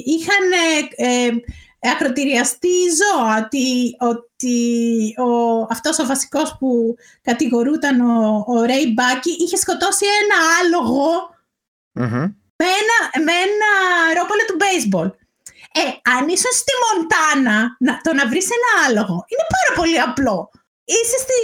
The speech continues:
Speaker 1: είσαι στην εξοχή. Αλλά στην Καλιφόρνια, πώς το καλό το, δηλαδή,
Speaker 2: Μμμ.
Speaker 1: <laughs> και μόνο αυτό να σκεφτείς, ότι, ότι είχανε, ότι είχανε, ε, πετάξει με αερόστατο, ότι τους είχαν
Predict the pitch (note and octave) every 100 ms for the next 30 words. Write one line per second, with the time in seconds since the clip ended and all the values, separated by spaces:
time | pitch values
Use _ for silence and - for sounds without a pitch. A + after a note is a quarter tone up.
0 | F4 G#4 A#4+ - B4+ - A4+ - D#4+ -
1 | - - B4+ - F4 G4+ E4 F4 C#4+ D#4
2 | E4+ D4+ D4 F#5 - E5 C#5 A4+ F#4+ E4
3 | E4 F#4+ F#4+ B4+ C5 - - - A4 A#4+
4 | - A2 G#2+ - - - - - - _
5 | _ _ _ _ - B4+ C#5 D#5 D#5 -
6 | D#4+ G4+ - C#5+ C#5+ - F4+ - F#3+ F#3+
7 | - C4+ D#4+ C4+ - C4+ C4+ C4+ D4+ G4
8 | G4 A#4 G#4+ G#4 E4+ B3+ B3+ C4 C4 C#4+
9 | B3+ A#3 A#3 A#3 B3 D#4+ A4+ A4 G#4+ G4
10 | F4+ D#4+ D#4 C#4 C4 C4+ - - _ A3+
11 | B3 A#3 A3 G#3 A3 E4 C#4+ D#4+ - G4+
12 | G4 F#4+ G#4 A4 - F#3+ F#3+ G3+ - -
13 | - B3 B3+ B3 B3+ A#3+ - E4 F#4+